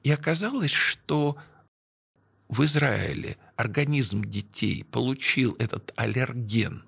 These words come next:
потенциальный аллерген. А если вы не в курсе, есть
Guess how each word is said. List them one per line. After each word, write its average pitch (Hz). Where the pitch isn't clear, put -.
потенциальный 110
аллерген. 95
А 107
если 104
вы 107
не 107
в -
курсе, -
есть 104